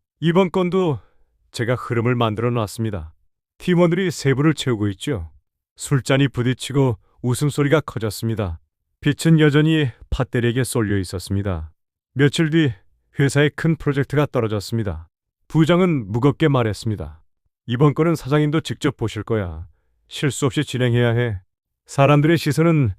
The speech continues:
자연스레 팟데리에게 향했습니다. 그는 미소 지으며 말했습니다. "제가 큰 틀을 그려보겠습니다. 팀에서 자료만 모아주시면 좋은 결과가 나올 겁니다." 화이트보드에는 원이 그려지고 그 안에 문제 정의,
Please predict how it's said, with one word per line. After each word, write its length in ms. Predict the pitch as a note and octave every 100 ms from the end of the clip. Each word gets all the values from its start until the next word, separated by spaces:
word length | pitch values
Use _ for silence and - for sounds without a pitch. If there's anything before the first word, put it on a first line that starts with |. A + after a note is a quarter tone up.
| -
자연스레 540 | - C3 C#3 B2+ C#3+ C#3+
팟데리에게 580 | - C#3+ C#3 C3 C3+ D3
향했습니다. 720 | A#2+ A#2+ A2 - B2+ A#2 E2+ - _ _ _ -
그는 400 | F#3+ G3 F3+ C#3
미소 300 | D3+ D3 C#3
지으며 300 | D3 D#3+ D#3
말했습니다. 800 | A#2+ A2 G#2 A#2+ A#2 E2+ D2+ - _ _ _ _
"제가 240 | - D#3+ F3
큰 260 | - F3+
틀을 240 | - E3 F3
그려보겠습니다. 840 | C#3+ D3+ C3+ C3 - C3+ G2+ D#2+ _ _ _ _ -
팀에서 360 | F3+ F3 D3+
자료만 380 | F#3 C#3 D3 D#3+
모아주시면 640 | C3+ C3 A#2 A2+ D3 D#3+ A2+ _
좋은 380 | - B2 D3 F3
결과가 340 | C#3 C3 C#3+
나올 220 | D3 A2+ G#2+
겁니다." 500 | A2 A#2 G2+ D#2+ - _ _ _ -
화이트보드에는 800 | C#3+ C#3+ C3 D3 C#3+ D3 D#3 B2+
원이 440 | F#2 G2 A#2 D3
그려지고 680 | A#2+ A2+ G2+ A#2 D#3 F2 - _ _ _ _
그 180 | - D#3+
안에 320 | D3+ D#3+ D#3+
문제 480 | A#2+ A2+ C3+ B2+ C#3+
정의, 460 | C3 B2+ C3+ A2+